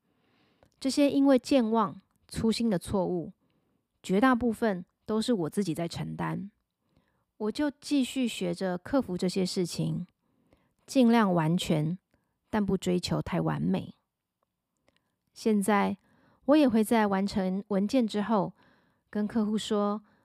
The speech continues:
文件我会送回去公司，请行政同仁检查。万一有遗漏的地方，我到时候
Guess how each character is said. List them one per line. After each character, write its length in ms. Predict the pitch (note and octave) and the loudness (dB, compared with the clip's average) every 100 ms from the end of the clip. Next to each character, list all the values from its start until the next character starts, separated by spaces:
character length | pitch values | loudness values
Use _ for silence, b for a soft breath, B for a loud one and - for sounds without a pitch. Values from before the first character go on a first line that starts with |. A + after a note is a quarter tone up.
| b | b
文 180 | G#3 G#3+ | -2 0
件 180 | C#4+ C#4 | 2 2
我 140 | F#3 | 2
会 100 | G3 | 2
送 240 | G3 A3+ G3 | 0 0 0
回 140 | F3+ | -2
去 100 | G#3+ | -2
公 240 | G#3+ G3+ | -4 -4
司， 280 | G3+ - G3 | -4 -4 -6
请 240 | - E3+ D#3 | -6 -8 -8
行 180 | D#3+ | -8
政 160 | F3+ G#3 | -4 -2
同 160 | F3+ E3 | -2 0
仁 160 | E3 | -2
检 220 | E3+ D3+ | -2 -4
查。 360 | D3+ - D#3 E3+ - b b b b b b | -6 -8 -6 -6 -10 b b b b b b
万 180 | C#4+ D4 | 4 6
一 120 | C#4+ | 6
有 140 | G#3+ | 6
遗 200 | F#3 F#3+ | 4 4
漏 120 | A3+ | 4
的 120 | G#3+ G3 | 4 2
地 160 | A3 | 0
方， 360 | G3 G3 F#3+ G3+ _ _ _ _ | 0 0 0 -6 _ _ _ _
我 100 | G3 | -6
到 160 | G#3+ G#3+ | -2 0
时 160 | - | 0
候 340 | F#3 A3 G3 | 0 4 4